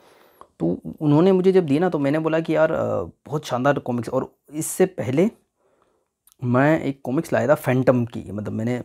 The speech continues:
पहली बार कॉमिक्स के क्षेत्र में हाथ आजमाया था ख-, खरीदने में। बिग बबल, अ, एक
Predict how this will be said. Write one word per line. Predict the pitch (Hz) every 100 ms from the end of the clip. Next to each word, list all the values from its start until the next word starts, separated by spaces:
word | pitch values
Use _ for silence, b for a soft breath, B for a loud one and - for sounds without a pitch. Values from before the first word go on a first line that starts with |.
| 120 _ -
पहली | 123 143
बार | 156 127 143
कॉमिक्स | 131 135 -
के | 143
क्षेत्र | 139 135
में | 131
हाथ | 120 120
आजमाया | 120 120
था | 120
ख-, | - 98
खरीदने | 104 123 117 113
में। | 104 - b b b b b
बिग | - 110 156 156
बबल, | 151 165 175
अ, | 127 117 113 87 -
एक | 127 - 127 110